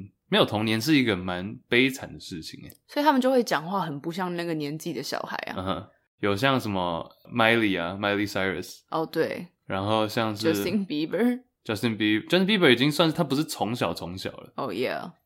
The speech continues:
Speaker 1: 还有像演小鬼当家那个
Speaker 2: 哦。
Speaker 1: Macaulay Culkin，
Speaker 2: 他不是走偏了吗？
Speaker 1: 对。像 Michael Jackson 也是从小啊，
Speaker 2: 哦。
Speaker 1: 他就是完全没有童年的人。
Speaker 2: 童年。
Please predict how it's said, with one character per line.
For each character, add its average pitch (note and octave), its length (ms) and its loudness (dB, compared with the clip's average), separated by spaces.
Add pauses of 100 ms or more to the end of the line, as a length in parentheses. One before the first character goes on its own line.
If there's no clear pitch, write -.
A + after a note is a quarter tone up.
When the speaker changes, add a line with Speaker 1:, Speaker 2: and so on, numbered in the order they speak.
(240)
Speaker 1:
还 A#2 100 -4
有 G#2+ 100 4
像 A2+ 320 0
演 G2+ 140 -2
小 G2 180 0
鬼 G2+ 140 2
当 F#2 200 -2
家 F2 180 -4
那 E2+ 120 -8
个 E2 100 -8 (480)
Speaker 2:
哦。 G#3 460 2
Speaker 1:
Macaulay F#2+ 280 0
Culkin， F2+ 540 -8
Speaker 2:
他 - 120 -4
不 F#2+ 60 -2
是 G3 140 -2
走 E3+ 200 -2
偏 D3 260 -8
了 C#3+ 80 -14
吗？ C#3+ 100 -16
Speaker 1:
对。 - 20 -10
像 E3+ 100 2
Michael D#3+ 220 6
Jackson D3+ 320 4
也 G2 100 2
是 B2 160 -2
从 G2+ 280 -4
小 G2 220 0
啊， - 220 -12 (500)
Speaker 2:
哦。 F#3 80 -6
Speaker 1:
他 - 80 4
就 G3+ 100 2
是 D#3 80 4
完 A2 220 4
全 G#2+ 160 -2
没 G2+ 120 0
有 F2 360 -2
童 G2+ 300 -2
年 E2+ 200 -4
的 E2+ 80 -4
人。 D#3+ 120 -6
Speaker 2:
童 B2 100 -6
年。 - 120 -20